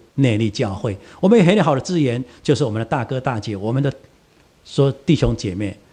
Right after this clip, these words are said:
他可以做我们的关怀者，他可以做我们的领导，呃，引航者。所以希望我们在这段学习的过程当中，不要忘记，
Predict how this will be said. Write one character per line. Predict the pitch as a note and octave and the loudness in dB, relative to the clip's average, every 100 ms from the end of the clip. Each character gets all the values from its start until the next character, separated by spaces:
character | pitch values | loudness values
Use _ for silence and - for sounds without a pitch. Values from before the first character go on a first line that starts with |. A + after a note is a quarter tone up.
| _ _ | _ _
他 | - D3 | -2 -2
可 | - C3 | 0 0
以 | C#3+ F#2+ - | 0 0 -6
做 | - A3 | 0 2
我 | D3 A2 G#2 | 4 2 0
们 | F#2 G#2 G#2 | 2 -2 0
的 | A#2 G2 | -2 -2
关 | - C3 A#2+ | -2 -2 0
怀 | G#2+ | -2
者， | A2+ G2+ F2 G2+ - - _ _ - - _ _ _ - | -4 -6 -10 -12 -20 -20 _ _ -18 -18 _ _ _ 2
他 | E3 | 2
可 | - | 6
以 | D#3 | 2
做 | - E3+ | 4 2
我 | A#2 | 2
们 | G2+ G2 | 0 0
的 | G#2 F#2+ - - _ _ | -2 -4 -8 -20 _ _
领 | A2+ A#2+ | 0 0
导， | A#2+ - A#2+ | -2 -8 -4
呃， | A2 | -2
引 | A2 A#2+ | 0 0
航 | G#2+ A2+ A2 | 0 -4 -6
者。 | - G2 - _ - - _ | -6 -10 -12 _ -20 -20 _
所 | - | 0
以 | B2 | 2
希 | C#3+ | 4
望 | C#3 A2+ | 2 2
我 | |
们 | G#2+ G#2+ | -2 0
在 | B2+ A#2+ A2 - - _ | 2 2 0 -4 -18 _
这 | - | 2
段 | A#2+ A#2+ | 4 4
学 | G#2 A#2+ | 2 0
习 | A#2+ | -2
的 | G2+ | -2
过 | C3+ | -2
程 | A2 G2+ | -2 -2
当 | G#2 G#2+ | -2 -4
中， | G#2 G#2+ G2+ | -4 -6 -6
不 | G#2+ | -4
要 | G#2+ | -2
忘 | B2 A2 | 0 0
记， | G#2 B2+ | 0 -2